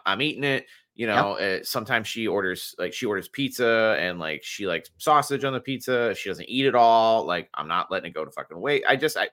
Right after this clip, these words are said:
Speaker 1: I've learned to not beat myself up over it. Like,
Speaker 2: Yes.
Speaker 1: it, it, you know, and so, yes, but I try, uh, my thing is I always try to limit it. Like, if it's my choice,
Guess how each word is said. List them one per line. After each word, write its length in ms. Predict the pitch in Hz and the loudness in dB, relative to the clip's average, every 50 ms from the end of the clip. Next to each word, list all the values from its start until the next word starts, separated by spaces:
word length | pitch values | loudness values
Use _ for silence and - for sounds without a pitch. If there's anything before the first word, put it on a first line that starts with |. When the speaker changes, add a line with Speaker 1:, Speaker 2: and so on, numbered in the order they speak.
| - | 0
Speaker 1:
I've 140 | 120 120 110 | -2 0 2
learned 280 | 127 160 165 170 160 139 | 2 2 4 4 2 0
to 80 | 139 117 | -2 0
not 360 | 110 113 113 104 - - - | 2 4 4 2 2 -2 -6
beat 180 | 120 120 - - | -8 -8 -4 -4
myself 380 | 101 101 - - 98 90 - - | -4 -4 -2 -2 -2 -2 -2 -2
up 180 | 98 98 95 120 | -2 -2 0 0
over 320 | 117 120 110 120 123 123 | 0 0 0 0 2 2
it. 180 | 123 - - - | 2 2 0 -2
Like, 280 | 82 85 - - _ - | -4 -4 -4 -6 _ -14
Speaker 2:
Yes. 680 | 131 131 131 214 - - - - - - - - - - | -6 -4 -2 -2 -2 -4 -8 -10 -12 -12 -12 -12 -12 -10
Speaker 1:
it, 120 | 110 - - | -10 -6 -4
it, 140 | 120 - - | -6 -6 -4
you 120 | 135 139 131 | -4 -4 -2
know, 400 | 117 113 110 107 104 101 90 - _ - | 0 0 0 -2 -4 -6 -8 -14 _ -6
and 300 | 110 110 107 104 98 90 | -4 -4 -4 -6 -10 -6
so, 360 | - 120 113 110 110 - - - - - 85 143 | -2 0 0 0 0 -2 -6 -10 -16 -18 -8 0
yes, 380 | 147 147 120 98 - - 82 - _ | 2 4 4 2 0 -4 -14 -16 _
but 180 | 101 107 131 123 | -8 -2 2 2
I 80 | 120 117 | 2 2
try, 180 | - - 127 - - - 127 - | 2 2 0 0 -2 -6 0 4
uh, 60 | 160 160 | 6 8
my 200 | 175 196 208 202 | 8 8 8 8
thing 160 | 175 165 143 | 4 2 2
is 80 | 135 | 4
I 80 | 135 127 | 6 6
always 180 | 127 127 117 - | 6 6 4 2
try 100 | - 120 | 2 0
to 80 | 104 95 | 2 0
limit 340 | 95 107 107 90 - 50 | -2 -2 -4 -4 -6 -8
it. 80 | - - - | -12 -8 -6
Like, 160 | 80 80 73 | -6 -4 -4
if 140 | 90 90 - | -6 -8 -8
it's 140 | 98 - - | -10 -2 4
my 240 | 135 147 160 180 180 | 6 8 8 8 6
choice, 800 | - - - 175 139 107 82 98 - - - - - - - | 2 0 2 4 4 4 2 0 -4 -6 -6 -6 -8 -10 -12